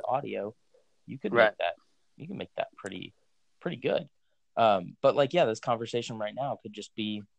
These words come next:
Speaker 1: it could be live, and, you know, maybe our phones would beep or something when someone asks a question or does something, and we can,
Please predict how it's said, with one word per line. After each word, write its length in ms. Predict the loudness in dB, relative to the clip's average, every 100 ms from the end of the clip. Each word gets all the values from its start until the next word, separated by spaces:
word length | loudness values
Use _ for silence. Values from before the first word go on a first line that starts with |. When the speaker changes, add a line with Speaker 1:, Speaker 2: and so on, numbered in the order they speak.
| -16 -12
Speaker 1:
it 120 | -10
could 100 | -6
be 100 | 0
live, 320 | 2 2 0 -2 -2
and, 340 | -2 -2 -8 _ -20 -20 _ -8
you 120 | -4
know, 80 | -2
maybe 260 | -2 0
our 100 | 0
phones 340 | 2 2 0 -2
would 140 | -6 -4
beep 180 | -6 -4
or 100 | -4
something 380 | -2 -4 -4 -4
when 180 | -4 -2
someone 500 | -2 0 -2 -4 -10 _ _ _ _ -2
asks 340 | -2 -2 -8
a 60 | -8
question 480 | 0 0 0 -4 -6
or 120 | -4
does 280 | -2 -2 -2
something, 400 | -6 -2 -2 -2
and 140 | -6
we 100 | -10
can, 300 | -8 -10 -10